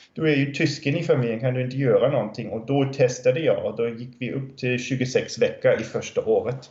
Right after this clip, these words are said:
Och när jag träffade Henrik, där visste jag redan att fisket spelar en ganska stor roll för att ha ett bra säsong.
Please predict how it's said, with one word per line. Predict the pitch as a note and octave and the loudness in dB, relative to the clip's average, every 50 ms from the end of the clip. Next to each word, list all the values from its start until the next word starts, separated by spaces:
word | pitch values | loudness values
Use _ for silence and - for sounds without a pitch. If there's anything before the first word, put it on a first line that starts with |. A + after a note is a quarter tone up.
| _ _ | _ _
Och | - A#2 A2+ - | -10 -8 -4 0
när | A#2+ A#2 A2+ | 2 4 4
jag | A2 A2+ | 4 4
träffade | - B2+ A#2+ - - A#2+ B2 | 4 2 2 4 4 2 4
Henrik, | B2 C#3 D3+ D3+ C#3 B2+ A#2+ B2 D#3 E3 - - - - | 4 4 2 2 2 2 2 2 2 0 -2 -8 -14 -8
där | C3+ B2+ B2+ B2 | 0 2 4 4
visste | A#2 B2+ C3+ - - - - | 4 0 -6 -8 -10 -6 0
jag | C#3+ D#3+ D#3+ C3+ | 2 2 2 2
redan | B2 A#2+ A2 A2 G#2 G2+ G2+ | -2 -4 -2 -2 -2 -2 -4
att | G2+ - - - | -8 -12 -16 -14
fisket | - C3+ B2+ - - - - - - D3 - | -10 -10 -10 -10 -12 -16 -18 -14 -12 -12 -12
spelar | - - B2+ B2 A#2 G#2+ | -10 -8 -4 -2 0 0
en | G#2+ | 0
ganska | G#2+ A2 A2 - - A2 | -2 -6 -6 -8 -10 -12
stor | - - - A#2+ A#2+ A2 | -8 -4 -2 -2 -2 0
roll | G#2+ G2 - - D#3 D3 | 2 4 4 4 2 0
för | C3+ - - A#2 | -2 0 0 0
att | - - | 0 2
ha | - B2+ B2 A2+ | 2 4 4 4
ett | G#2 G#2 - - | 2 0 -2 -4
bra | - A2 A2+ A2+ | -2 0 0 0
säsong. | - - A2 - - A2 G#2+ C3+ C#3 - - | -2 -6 -6 0 2 2 2 2 0 -4 -8